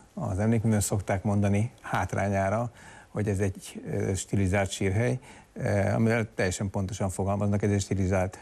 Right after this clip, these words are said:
ö, sírhely, ö, azzal a, azzal a, ö, ugye a történetnek a másik fele az, az egésznek a kialakítása olyan, hogy leereszkedünk a, a föld alá, ezen a sétányon lesétálunk, ö, ö, négy méterrel a talajszint,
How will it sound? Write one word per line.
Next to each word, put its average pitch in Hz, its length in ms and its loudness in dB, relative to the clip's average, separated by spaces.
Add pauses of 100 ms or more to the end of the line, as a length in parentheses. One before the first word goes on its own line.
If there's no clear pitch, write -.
ö, 92 260 0
sírhely, 110 580 0 (380)
ö, 95 400 2 (220)
azzal 92 280 0
a, 95 220 0 (260)
azzal 92 280 -2
a, 95 260 0 (160)
ö, 98 380 0 (960)
ugye 117 140 -2
a - 20 -2
történetnek 104 420 0
a 98 40 0
másik 101 340 0
fele 90 300 0
az, 92 220 -2 (500)
az 101 100 -2
egésznek 98 340 0
a - 60 -10
kialakítása 95 680 0
olyan, 104 140 2
hogy 98 120 4
leereszkedünk 92 760 0
a, 85 260 0 (160)
a 87 220 -4
föld 92 280 0
alá, 101 200 2
ezen 92 180 -2
a 92 60 0
sétányon 95 560 0
lesétálunk, 95 720 -2 (640)
ö, 104 40 -2
ö, 92 360 2 (800)
négy 98 220 4
méterrel 95 360 2
a 90 60 2
talajszint, 92 680 -2